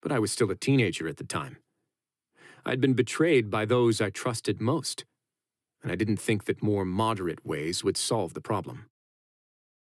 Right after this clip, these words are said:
My doubt and helpless anger pushed me forward until I got what I deserved. It's all right.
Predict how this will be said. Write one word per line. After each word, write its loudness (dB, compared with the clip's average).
My -2
doubt -2
and -2
helpless -2
anger -2
pushed -2
me 0
forward 2
until -4
I -4
got -4
what -4
I -6
deserved. -10
It's 0
all 2
right. -6